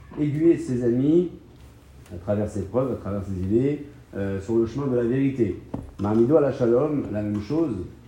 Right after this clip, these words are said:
Euh, il ne faut pas que lorsqu'il aborde son livre de la Torah, eh bien, il entraîne peut-être chez d'autres personnes une forme de conflit. Conflit entre eux ou conflit entre les personnes qu'il a en face de lui et lui-même. Euh, tout cela, euh, en précisant que on est dans un cadre de Torah, mais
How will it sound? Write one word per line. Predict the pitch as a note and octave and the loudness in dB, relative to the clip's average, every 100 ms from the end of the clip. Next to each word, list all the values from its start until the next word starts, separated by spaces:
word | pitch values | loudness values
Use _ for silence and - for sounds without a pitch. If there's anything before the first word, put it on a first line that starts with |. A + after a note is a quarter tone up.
| - - E2 | -14 -12 -8
Euh, | F2 | -6
il | |
ne | F2 | -6
faut | G#2 | -6
pas | C3+ B2+ | -4 -4
que | - A2+ A2 | 2 2 4
lorsqu'il | G2+ A2 - G#2 | 0 -4 -6 -4
aborde | G#2 B2+ C3 F2+ F2 - | -4 -2 -4 -4 -8 -8
son | F#2 | -6
livre | G2+ A2 | -2 -2
de | |
la | G#2 | -2
Torah, | G#2 G#2 C#3 | -2 -2 -2
eh | G#2 | 0
bien, | A2 | 2
il | G#2+ | 0
entraîne | G2+ F#2+ D3 B2+ | -2 -4 -2 -2
peut-être | G2+ A#2 A2 | -2 -4 -4
chez | G2+ | -6
d'autres | A2 A2 | -6 -6
personnes | G#2+ G#2+ - C3 C#3 A#2 - - - | -8 -8 -4 -4 -2 -4 -8 -20 -8
une | G2+ | -6
forme | A#2 A#2 | 0 2
de | A2+ | 2
conflit. | A2 C3 - B2 A2+ - - - | 2 -2 -2 -8 -8 -16 -20 -10
Conflit | F#2 F2 A2 | -8 0 0
entre | A#2 - | 0 6
eux | F3 | 6
ou | D3 G#2+ | 6 0
conflit | G2+ A#2+ | -6 -4
entre | F#2+ - G#2+ G2 | -6 -2 -2 0
les | F#2 | -2
personnes | G2+ G#2+ B2+ C3 G#2+ | -2 -4 -2 -2 0
qu'il | A2 | -2
a | |
en | G#2 | -2
face | G#2+ G#2+ | -2 0
de | |
lui | A#2+ C3 A#2 | 0 0 2
et | A2+ | 2
lui-même. | G#2+ C3 E3 D3+ - - - - - | 2 0 0 -2 -8 -18 -20 -20 -8
Euh, | F#2+ G2 F2+ | -4 -4 -4
tout | F#2+ | -6
cela, | A2 A#2 D#3+ | -4 0 2
euh, | E3+ C3 A2+ G#2 G2 F2+ - - - | 2 0 0 0 -2 -6 -14 -16 -10
en | F#2+ | -8
précisant | F2+ G#2+ G#2+ D#3 | -6 -6 -4 -6
que | D3+ A2 G#2+ - - - | -2 0 -2 -6 -20 -10
on | F2+ G2+ | -2 0
est | G2+ | 0
dans | G2 | 0
un | G2+ | -2
cadre | F2+ A2+ G#2 | 0 0 0
de | F#2 F#2+ | -2 -2
Torah, | G2 A#2 D#3+ | -2 -2 0
mais | A#2+ G#2+ | 0 -2